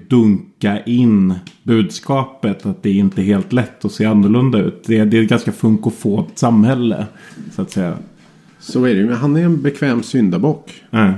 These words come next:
Speaker 2: Och har man inget rättssamhälle så blir det ju så. Då, då lastar man det på den som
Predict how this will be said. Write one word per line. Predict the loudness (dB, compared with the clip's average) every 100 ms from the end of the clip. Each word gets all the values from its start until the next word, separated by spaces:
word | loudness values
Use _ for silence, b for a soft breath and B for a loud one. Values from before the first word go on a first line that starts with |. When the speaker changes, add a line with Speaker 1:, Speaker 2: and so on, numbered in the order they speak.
| -4
Speaker 2:
Och | -4 -4 -6 -18 -12
har | -4 0
man | 2 2
inget | 2 0 -2
rättssamhälle | -6 -4 -4 -2 -2 -2 -4
så | -6 -4 -4 -4
blir | -4 0 0
det |
ju | 0 -4
så. | -8 -12 -16 B B B B B -6
Då, | -2 0 2 0 0 -2
då | -4 -2
lastar | -2 -6 -6
man | -4
det | -4
på | -6
den | -8 -6
som | -6